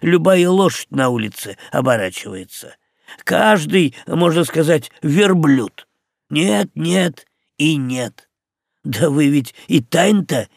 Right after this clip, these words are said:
никаких не знаете. Может быть, вы думаете, что нам неизвестно, над чем вы сейчас работаете? Да прекрасно известно. Вы же в прошлом году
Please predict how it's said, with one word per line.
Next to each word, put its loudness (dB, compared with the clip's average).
никаких -2
не 0
знаете. -6
Может 0
быть, -2
вы -2
думаете, 0
что -2
нам 0
неизвестно, 0
над -4
чем -4
вы -4
сейчас -10
работаете? -2
Да -2
прекрасно -4
известно. -4
Вы 4
же 0
в -20
прошлом 2
году 2